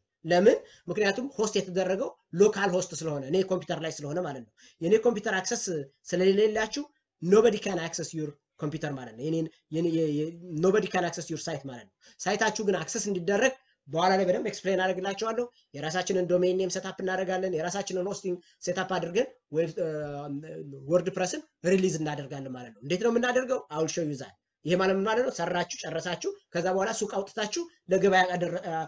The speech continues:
እያቀረባችሁ ነው ማለት ነው። ያ ነው እንግዲህ ወርድፕረስን ቅድም እንደነገርኳችሁ የወርድፕረስ ወይም ኮንቴንት ማኔጅመንት ሲስተም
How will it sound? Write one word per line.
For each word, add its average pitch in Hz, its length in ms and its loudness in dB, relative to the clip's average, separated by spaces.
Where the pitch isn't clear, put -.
እያቀረባችሁ 160 680 -4
ነው 151 100 -8
ማለት 120 200 -12
ነው። 98 100 -20
ያ 165 240 2
ነው 151 140 0
እንግዲህ 160 240 0
ወርድፕረስን 190 600 2
ቅድም 180 260 -2
እንደነገርኳችሁ 190 640 0
የወርድፕረስ 185 560 6
ወይም 165 140 -4
ኮንቴንት 208 340 -2
ማኔጅመንት 175 400 -2
ሲስተም 147 260 -8